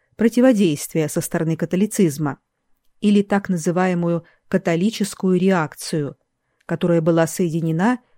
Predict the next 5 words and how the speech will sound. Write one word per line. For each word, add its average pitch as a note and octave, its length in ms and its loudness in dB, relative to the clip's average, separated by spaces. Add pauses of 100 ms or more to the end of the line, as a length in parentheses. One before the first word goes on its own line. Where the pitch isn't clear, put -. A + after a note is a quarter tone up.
(160)
и C#4 80 2
с - 100 -2
реформою G#3 720 2
самого E3 420 -2
католицизма. D#3+ 800 -6